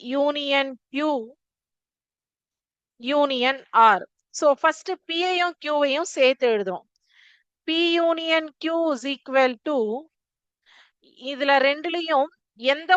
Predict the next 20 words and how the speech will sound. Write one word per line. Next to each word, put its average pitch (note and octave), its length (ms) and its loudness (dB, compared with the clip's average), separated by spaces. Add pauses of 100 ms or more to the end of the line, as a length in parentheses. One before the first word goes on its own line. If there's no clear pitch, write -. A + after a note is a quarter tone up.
உறுப்பு E4 260 -6 (120)
ரெண்டு C#4+ 260 -8
தடவை D#4+ 360 4
வந்திருக்கோ, C4 440 -4
அதை C#4 100 2 (140)
ஒரு B3 160 2
தடவை B3+ 260 2
தான் C#4 220 0
எழுதணும். G#3 340 -8 (720)
ஒன், D4+ 240 4 (400)
டூ, C#4 140 -4 (1500)
த்ரீ, C#4 180 -4 (1800)
five, C#4 460 4 (320)
seven, C#4 540 2 (320)
nine, C4 420 -2 (260)
eleven. A3 300 2 (1160)
P - 20 -20 (380)
union D#4+ 420 -20 (180)
Q E4+ 140 -18 (720)
union D#4+ 500 -16